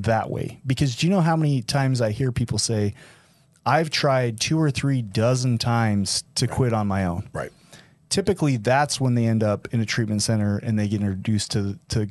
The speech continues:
Speaker 1: community stuff like A A, N A, you know, whatever.
Speaker 2: Right.
Speaker 1: Um,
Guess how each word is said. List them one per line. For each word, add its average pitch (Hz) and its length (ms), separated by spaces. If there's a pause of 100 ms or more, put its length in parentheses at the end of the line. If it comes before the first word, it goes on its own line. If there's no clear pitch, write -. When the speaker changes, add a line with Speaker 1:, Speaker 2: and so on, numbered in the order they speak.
Speaker 1:
community 110 540
stuff 104 380
like 101 200
A - 40
A, 101 340 (120)
N 101 100
A, 95 380
you 110 120
know, 85 200
whatever. 92 320
Speaker 2:
Right. 90 140 (300)
Speaker 1:
Um, 123 360